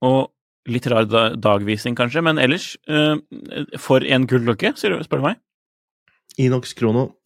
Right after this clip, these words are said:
Speaker 1: Førtitre millimeter.
Speaker 2: Ja.
Speaker 1: Nei, ikke trykk på den da, den var gyselig. Den hadde
Speaker 2: <laughs>
Speaker 1: den samme,
Speaker 2: Best med
Speaker 1: den
Speaker 2: kule.
Speaker 1: derre, den bambusremmen, holdt jeg på å si, eller den remmen som har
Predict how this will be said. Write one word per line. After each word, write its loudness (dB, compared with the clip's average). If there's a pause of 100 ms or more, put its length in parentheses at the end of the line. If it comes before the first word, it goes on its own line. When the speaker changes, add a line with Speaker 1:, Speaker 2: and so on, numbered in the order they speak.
(880)
Speaker 1:
Førtitre 0
millimeter. 2 (960)
Speaker 2:
Ja. -2 (680)
Speaker 1:
Nei, 2
ikke 0
trykk -4
på 0
den 0
da, -6
den -4
var 2
gyselig. -2 (1600)
Den -2
hadde 4
Speaker 2:
<laughs> 4
Speaker 1:
den 0
samme, 2
Speaker 2:
Best 6
med 4
Speaker 1:
den 2
Speaker 2:
kule. 4
Speaker 1:
derre, 4
den 2
bambusremmen, 0
holdt -6
jeg -10
på 0
å -6
si, -2
eller 0
den 0
remmen 0
som -6
har 6